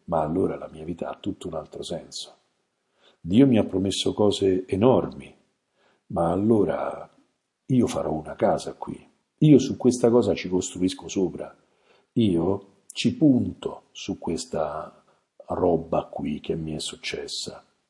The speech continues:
Ecco, agire secondo il sogno e orientarsi secondo il sogno. E lo faranno altri, lo farà per esempio il suo discendente Giuseppe, eh, non suo figlio,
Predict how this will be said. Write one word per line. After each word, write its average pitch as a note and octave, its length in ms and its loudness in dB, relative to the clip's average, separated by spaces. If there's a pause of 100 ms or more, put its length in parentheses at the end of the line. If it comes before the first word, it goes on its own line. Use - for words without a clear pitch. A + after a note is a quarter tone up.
(180)
Ecco, - 500 -8 (1000)
agire B2+ 680 2
secondo B2 640 0
il A2 160 2
sogno C2+ 720 -10 (960)
e D3 580 2
orientarsi A#2+ 1120 8
secondo D2+ 520 -4
il C#2 100 -6
sogno. - 600 -10 (100)
E C#3+ 120 -10
lo B2+ 120 -4
faranno G2 480 -8
altri, - 460 -8
lo F2+ 100 -10
farà G2+ 260 6
per G2+ 120 2
esempio G#2+ 540 -4 (340)
il G2 100 -4
suo F#2 200 -2
discendente F#2 960 -2
Giuseppe, F2+ 680 -2 (600)
eh, - 200 -12 (220)
non A#2+ 260 6
suo G#2 300 0
figlio, E2 600 -2